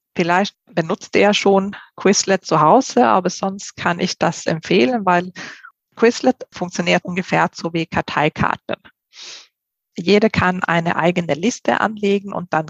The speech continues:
klickst du darauf und dann kommt die Lösung auf der anderen Seite. Das Praktische dabei ist ja, du kannst dann immer dabei haben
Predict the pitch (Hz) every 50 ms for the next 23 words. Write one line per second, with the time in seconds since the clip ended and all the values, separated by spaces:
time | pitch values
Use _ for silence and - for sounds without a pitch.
0 | - - - 240 - - - - 233 214 - 208 202 202 202 196 196 202 208 214
1 | 214 - - _ - - - - - - - - - _ _ _ - 180 175 170
2 | 170 175 180 - - - - 185 180 170 - - - 180 175 185 - _ - 175
3 | 170 160 160 151 143 151 160 175 - - 170 - - - - - - - 160 160
4 | - - - - - - - - - - - - - _ - - - - - -
5 | _ _ _ _ _ _ _ _ - - 175 - - - - 220 220 - - -
6 | 208 - 185 180 175 175 - - - 160 190 226 247 233 - - 202 196 170 _
7 | _ - 175 - - - 180 - - - 180 160 160 175 _ _ - 214 240 240
8 | 208 190 170 156 - 135 156 185 226 226 - 254 233 233 240 - 240 233 247 262